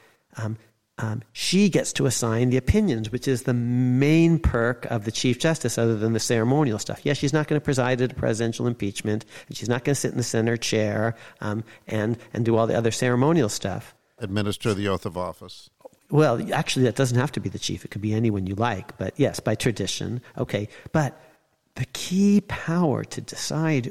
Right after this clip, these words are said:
Speaker 1: who basically writes for the coalition, that would be Sonia Sotomayor. In this alternative universe, she becomes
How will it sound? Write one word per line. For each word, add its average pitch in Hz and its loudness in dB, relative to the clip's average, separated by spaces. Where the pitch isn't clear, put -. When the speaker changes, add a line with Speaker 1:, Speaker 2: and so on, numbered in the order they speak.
Speaker 1:
who 160 2
basically 135 -2
writes 127 -2
for - -8
the 127 -4
coalition, 151 -4
that 156 -6
would 156 0
be 175 -2
Sonia 175 2
Sotomayor. 185 4
In 139 0
this 143 -4
alternative 165 -2
universe, 170 2
she - -8
becomes 185 0